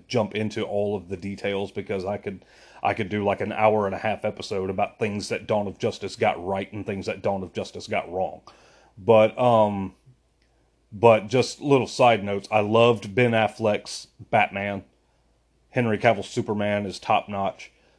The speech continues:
I love the final fight between them and Doomsday,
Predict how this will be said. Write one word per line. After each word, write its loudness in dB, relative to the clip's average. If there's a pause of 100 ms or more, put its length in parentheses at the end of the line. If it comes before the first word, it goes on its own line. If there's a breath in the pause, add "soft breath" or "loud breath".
(160)
I 2
love 6
the -2
final 2
fight -2 (220)
between -4
them 2
and -10
Doomsday, 0